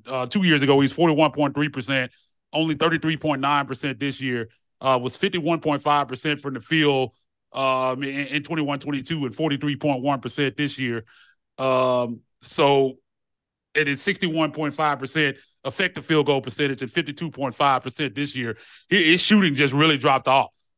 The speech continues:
Uh, that was something that you could really rely on him when he, when he got minutes, uh, two years ago. He would knock those shots down, just had no consistency there this year. Um, he also, one of the big things that people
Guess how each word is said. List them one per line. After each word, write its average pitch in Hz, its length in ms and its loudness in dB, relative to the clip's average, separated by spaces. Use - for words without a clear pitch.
Uh, 120 200 -4
that 139 180 0
was 143 140 -4
something 147 400 -2
that 131 240 -4
you 156 80 -6
could 123 200 -6
really 139 540 0
rely 135 500 2
on 131 240 0
him 135 340 -2
when 143 160 -4
he, 160 140 -2
when 151 220 -2
he 180 100 -2
got 147 240 0
minutes, 156 460 -2
uh, 135 240 -2
two 180 160 -6
years 143 240 -6
ago. 131 180 -4
He 147 120 -6
would 156 140 -8
knock 135 200 -2
those 143 160 -4
shots 135 240 -4
down, 131 380 -2
just 139 200 -2
had 139 220 4
no 165 100 6
consistency 135 880 -4
there 139 200 4
this 147 240 2
year. 123 260 -2
Um, 127 200 0
he 143 120 2
also, 147 460 2
one 151 140 -2
of 151 40 -4
the 147 60 -2
big 156 240 -2
things 147 220 -2
that 135 100 -4
people 135 540 -4